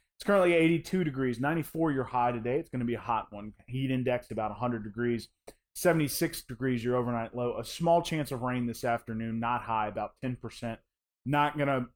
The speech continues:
not supposed to rain like it did yesterday, of course. Here we are in southern Louisiana. We know that these showers can pop up, but only a ten percent chance of rain this afternoon. One last time, my name is McHugh David, publisher and editor of the news. Appreciate you guys joining us this morning for the Livingston Parish News Morning Show.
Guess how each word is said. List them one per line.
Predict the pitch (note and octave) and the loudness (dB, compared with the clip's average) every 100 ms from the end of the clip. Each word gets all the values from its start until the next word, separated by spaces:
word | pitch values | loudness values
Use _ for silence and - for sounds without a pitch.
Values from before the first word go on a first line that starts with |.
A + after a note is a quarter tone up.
| _ | _
not | C#3+ D3+ - | -4 -4 -4
supposed | - F#3 F#3+ - | 4 6 6 2
to | |
rain | C3 B2 B2 | -2 -2 -2
like | B2 | -4
it | A#2+ | -4
did | B2 A#2+ | -4 -2
yesterday, | A2+ - A2 A2 | -4 -4 -8 -6
of | A2 | -6
course. | A2+ A2 - _ _ _ _ _ _ _ _ - | -6 -6 -8 _ _ _ _ _ _ _ _ -8
Here | C#3 C3+ | -4 -2
we | C3+ | 0
are | B2 A#2+ | 0 0
in | A#2+ | -2
southern | C3+ B2+ A#2+ | -4 -2 -2
Louisiana. | A#2 A#2 A#2+ A#2+ | -2 -4 -4 -4
We | A#2 C#3 | -4 -2
know | C#3+ C#3 | 0 0
that | C3+ | -2
these | C3 B2+ - - - | -4 -6 -6 -12 -12
showers | - C#3+ C3 A#2+ | 0 2 2 0
can | - A2+ | -6 -6
pop | B2 A#2 - | -2 -2 2
up, | A#2 - _ _ _ | 0 0 _ _ _
but | C#3 | 0
only | D3 D3 | 2 2
a | C3 | 0
ten | - D#3 C#3 | -2 -4 -2
percent | C3 B2+ A#2 | -6 -8 -10
chance | - A2+ G2+ | -8 -10 -8
of | G#2+ | -10
rain | G#2+ G#2 | -10 -10
this | G2 G2 | -10 -8
afternoon. | G2+ F#2 - F#2 F2 G2 _ - - _ _ _ _ _ _ _ _ _ _ _ _ | -8 -8 -10 -14 -14 -16 _ -14 -14 _ _ _ _ _ _ _ _ _ _ _ _
One | E3+ G3 | 4 6
last | F#3+ F3+ - | 8 8 6
time, | F3+ E3+ | 4 6
my | E3 E3+ | 6 4
name | E3+ E3 | 4 4
is | D#3+ C#3 | 2 0
McHugh | C#3+ D#3 D3 | -4 -2 2
David, | D3 C#3+ B2+ | 4 4 2
publisher | D#3 D3 D3+ D3+ | 0 2 0 0
and | C#3+ | 0
editor | C#3 C3+ C3 C3 | 2 0 2 2
of | B2 | 2
the | |
news. | B2+ B2+ | 0 0
Appreciate | - G#3+ G3+ F3 E3 | 0 0 4 2 4
you | |
guys | D3+ C#3+ | 2 2
joining | C3 C#3 C#3 | 2 0 0
us | C3+ - | -2 -4
this | B2 | -6
morning | C3 C3 B2+ | -2 -2 -2
for | B2+ | -4
the | A#2+ | -2
Livingston | B2 B2+ A#2 B2 | -2 -2 -6 -8
Parish | B2 A#2+ A#2 | -4 -4 -4
News | A#2+ A#2 | -4 -4
Morning | A#2 A#2+ A#2 | -2 -2 -4
Show. | - A#2 A2+ | -2 -2 -2